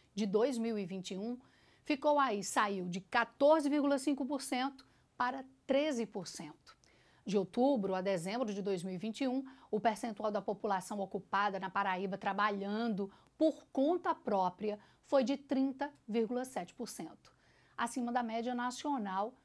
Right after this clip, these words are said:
que foi de vinte e sete vírgula um por cento. Nesse período, a taxa de informalidade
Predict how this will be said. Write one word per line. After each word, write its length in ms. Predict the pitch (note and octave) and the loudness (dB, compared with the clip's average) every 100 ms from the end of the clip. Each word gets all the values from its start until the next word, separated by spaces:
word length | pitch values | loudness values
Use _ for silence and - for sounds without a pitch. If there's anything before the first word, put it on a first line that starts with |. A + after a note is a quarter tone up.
| _ _ | _ _
que 100 | C#4 | -8
foi 340 | C4 G#3+ A3 | -4 -2 -2
de 280 | G#3 G3+ A3+ - - | -2 -4 -6 -6 -2
vinte 200 | C#4+ C#4 | -2 -2
e 40 | |
sete 460 | - A#3+ A#3+ - G#3 | -4 -2 -2 -4 -6
vírgula 380 | G#3 G#3+ A3 | -4 -4 -4
um 160 | A3 G#3+ | -4 -6
por 220 | G#3 B3 | -6 -8
cento. 460 | - - E3+ - - _ _ _ - | -8 -12 -14 -20 -20 _ _ _ -8
Nesse 200 | G3 - | -8 -2
período, 600 | A#3 G3+ G#3+ B3+ A3 F#3+ | 0 2 0 0 0 -4
a 80 | F3+ | -4
taxa 360 | - F#3 G#3+ | -6 -4 -4
de 80 | G3+ | -6
informalidade 880 | G3+ G#3+ G3 G3+ F#3 F#3 G3 A3+ | -4 -4 -2 -2 -2 -2 -2 -2